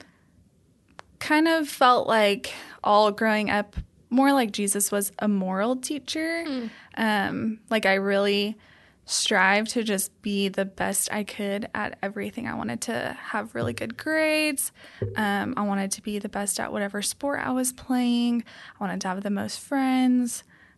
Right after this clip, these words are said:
Speaker 1: um, and just, like, really kind of looked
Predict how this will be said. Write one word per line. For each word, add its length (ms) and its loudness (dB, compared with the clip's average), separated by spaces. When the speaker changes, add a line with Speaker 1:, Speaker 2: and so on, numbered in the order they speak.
Speaker 1:
um, 600 -4
and 180 4
just, 300 0
like, 300 -6
really 680 2
kind 220 0
of 260 -2
looked 640 -2